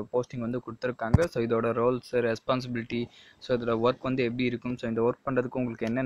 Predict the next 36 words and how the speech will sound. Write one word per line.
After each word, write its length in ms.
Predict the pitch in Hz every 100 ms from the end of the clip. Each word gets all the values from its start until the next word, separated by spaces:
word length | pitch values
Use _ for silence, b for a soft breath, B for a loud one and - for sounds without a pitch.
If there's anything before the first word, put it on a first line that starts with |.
| 117
நாலேஜ் 300 | 120 123 117
வந்து 140 | 120 117
தேவை, 240 | 120 117 120 120
so 40 | 113
அதோட 220 | 110 107
எல்லா 140 | 117 120
டீடெயிலுமே 320 | 123 123 131 127
வந்து 160 | 127 120
கொடுத்துருக்காங்க. 500 | 117 127 120 120 151
செக் 160 | 117 -
பண்ணிக்கோங்க. 360 | 127 120 120 139
And 100 | 127
இதுக்கு 180 | 131 143
வந்து 160 | 151 160
பாத்தீங்கன்னா, 300 | 131 127 165 -
குவாலிஃபிகேஷன் 640 | 127 147 143 139 127 131
வைஸ் 160 | 143 127
வந்து 160 | 131 185 B B B - 135
பி 100 | 175
இ 20 | 165
பிடெக் 260 | 147 139 131
வந்து 160 | 131 135
முடிச்சிருக்கணும். 500 | 120 - 120 135 180 -
கம்ப்யூட்டர் 360 | 123 143 143 135
சயின்ஸ், 200 | 147 165 110 123
ஐ 20 | 135
டி, 100 | 156 131 123
இ 80 | 120
சி 80 | 117
இ. 80 | 113
So 60 | 120 127
இந்த 180 | 135 131
ட்ரேட்ல 380 | 131 143 139 131
வந்து 160 | 131 135
நீங்க 120 | 120 120
முடிச்சிருந்தீங்கன்னா 500 | - 127 120 127